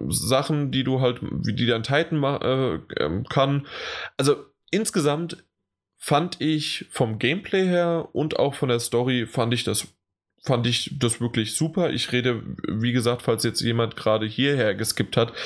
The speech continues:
immer noch nur von der Kampagne. Und, ähm, sie hat mich begeistert, ansonsten hätte ich's wahrscheinlich auch nicht so,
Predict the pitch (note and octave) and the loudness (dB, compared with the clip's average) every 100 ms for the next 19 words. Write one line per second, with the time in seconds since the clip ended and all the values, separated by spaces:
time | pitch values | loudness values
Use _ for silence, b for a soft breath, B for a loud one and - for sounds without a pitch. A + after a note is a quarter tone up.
0 | B B B2+ C#3 C#3 - B2+ C3 C#3 C#3 | B B 0 2 0 -2 0 2 2 0
1 | A#2+ - A2+ G#2 B2+ D#3 F3+ - _ _ | 0 0 -2 0 0 2 -2 -6 _ _
2 | _ _ _ _ _ - - A#2 A2+ - | _ _ _ _ _ -12 0 0 0 -2
3 | G2 A2+ A2 A2+ A2+ B B B B B | 0 0 0 0 -2 B B B B B
4 | B _ _ _ _ - B2+ C3+ D#3+ D3 | B _ _ _ _ 0 2 2 -2 -2
5 | - - A#2+ B2+ F3 F3+ F3 - - C3+ | -6 -2 2 2 2 0 -2 -4 -2 0
6 | B2+ C3+ - C#3 C3 C3+ - B2 C3+ B2+ | 2 2 2 2 2 0 0 2 2 2
7 | - B2 B2 - - B2+ C3+ - | 2 2 0 0 2 2 0 -4